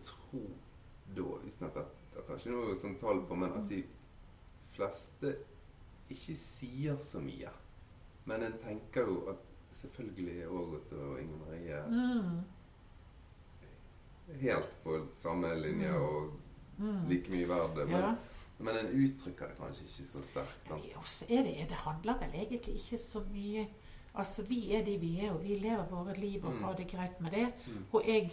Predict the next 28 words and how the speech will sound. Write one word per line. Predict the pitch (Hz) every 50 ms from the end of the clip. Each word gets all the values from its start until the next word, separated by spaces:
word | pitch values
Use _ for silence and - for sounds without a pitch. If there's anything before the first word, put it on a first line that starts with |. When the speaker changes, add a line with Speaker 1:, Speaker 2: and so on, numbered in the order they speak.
| - -
Speaker 2:
har | - 165 160 175 175
et | 170 - -
aksepta-, | 180 - - - 175 - - 202 185 196
altså, | 202 180 - - - -
jeg | 208 208 202
har | 170 165 160
bare | 156 170 170 175 202 190 180
lært | 185 185 180 175 165 - - -
meg | 175 156 165
det | 170 165 165
at, | 156 160 156 - - - 165
ok, | - - - - 190 208 202 -
på | 208
samme | - - 185 180 196 196
måten | 185 180 - 185
som | - - 170 165
jeg | 160
har | 170 175 165 -
fibromyalgi | 180 175 175 165 160 160 160 147 147 151 151 151 170 170 175 175 160 151 147 147 165 202 262 269 - -
Speaker 1:
Mm. | - 113 104 104 - - - -
Speaker 2:
og | 202 -
får | - 214 175
betennelser | 185 - - 196 185 185 190 185 - 190 180
i | 175 -
kroppen | - 202 202 - 175 170
hvis | 185 175 - - -
jeg, | 202 185 185 180 180
eh, | 202 180 180 170 175 175 175